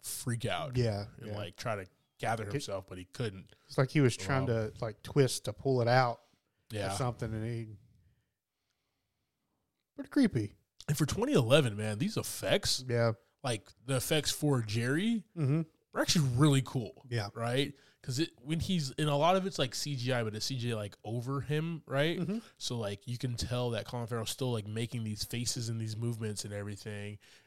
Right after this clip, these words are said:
Speaker 1: and they were just really cool, man.
Speaker 2: Yeah, it wasn't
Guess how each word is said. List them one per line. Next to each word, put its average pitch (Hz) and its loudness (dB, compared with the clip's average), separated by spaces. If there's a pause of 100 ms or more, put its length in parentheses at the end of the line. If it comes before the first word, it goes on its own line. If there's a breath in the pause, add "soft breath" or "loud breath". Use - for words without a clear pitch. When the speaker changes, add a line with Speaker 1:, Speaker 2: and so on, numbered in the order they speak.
(120)
Speaker 1:
and 104 -6
they 127 -6
were 226 -2
just 160 -4
really 120 -2
cool, 113 -8
man. 117 -8
Speaker 2:
Yeah, 123 4
it 98 -4
wasn't 131 0